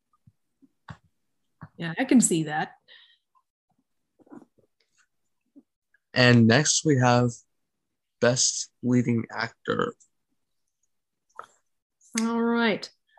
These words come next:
Speaker 1: My winner for Best Leading Actor is Gary Cooper in High Noon, The Academy's Decision.
Speaker 2: And I also have to co-sign, going with Gary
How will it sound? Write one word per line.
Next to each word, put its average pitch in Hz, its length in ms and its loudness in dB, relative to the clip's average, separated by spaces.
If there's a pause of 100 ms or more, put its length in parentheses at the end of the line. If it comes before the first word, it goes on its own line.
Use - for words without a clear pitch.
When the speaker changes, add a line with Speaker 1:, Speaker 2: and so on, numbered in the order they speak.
(300)
Speaker 1:
My 226 500 0
winner 254 500 4
for 320 300 -4
Best 269 280 -2
Leading 262 420 0
Actor 269 460 -4
is 320 580 0 (1700)
Gary 330 340 2
Cooper 311 720 2
in 339 300 -2
High 330 280 -2
Noon, 392 540 4
The 339 120 8
Academy's 381 640 0
Decision. 339 1200 -2 (1080)
Speaker 2:
And 165 600 6 (360)
I 135 140 6
also 127 280 4
have 117 120 0
to 127 60 -20
co-sign, 117 360 -2 (320)
going 113 240 2
with 117 160 -2
Gary - 240 -4